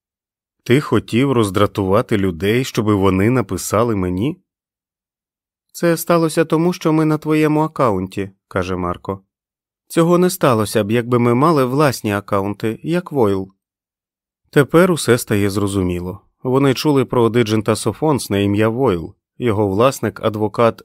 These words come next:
Джеральд Гехт, подав документи на створення корпорації Войл.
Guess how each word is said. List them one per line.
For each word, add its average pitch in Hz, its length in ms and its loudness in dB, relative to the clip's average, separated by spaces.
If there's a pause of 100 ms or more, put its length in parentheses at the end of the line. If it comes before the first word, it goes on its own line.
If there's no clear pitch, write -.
Джеральд 113 420 -2
Гехт, 104 460 -6 (100)
подав 104 300 0
документи 104 540 -2
на 95 140 0
створення 104 400 -2
корпорації 98 720 -2
Войл. 90 380 -2